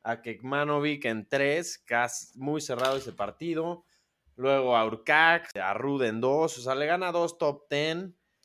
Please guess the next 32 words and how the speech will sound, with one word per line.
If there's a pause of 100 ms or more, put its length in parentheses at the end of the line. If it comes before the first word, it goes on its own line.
(180)
Neta,
físicamente,
anímicamente,
se
ve
fuertísimo, (200)
trae
un
hambre
brutal.
Rice
está
siendo
demasiado
rápido,
tiene
dieciocho
años,
a
veces
se
nos
olvida
eso. (500)
Eh,
y
está
de
miedo
cómo
está
creciendo,